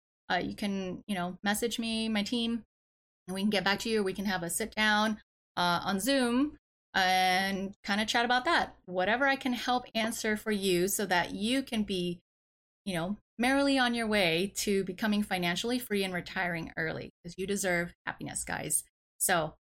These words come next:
that is it for today, and hope to hear from you guys. Wait. So that's it for today. If you have any questions, any burning questions,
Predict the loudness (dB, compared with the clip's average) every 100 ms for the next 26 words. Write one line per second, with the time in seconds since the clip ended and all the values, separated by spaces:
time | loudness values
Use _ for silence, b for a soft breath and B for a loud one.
0 | -4 2 4 4 0 0 -2 2 2 2
1 | -2 _ _ _ _ 0 2 4 4 2
2 | 0 -2 -2 0 0 2 2 4 4 4
3 | 2 0 -2 -6 _ _ _ _ -6 -6
4 | _ _ _ _ _ B -6 0 2 2
5 | 2 0 -2 2 2 4 2 -2 _ _
6 | _ _ -6 -4 0 2 4 2 2 0
7 | 2 2 0 0 2 4 4 4 4 2
8 | 0 0 -4 -4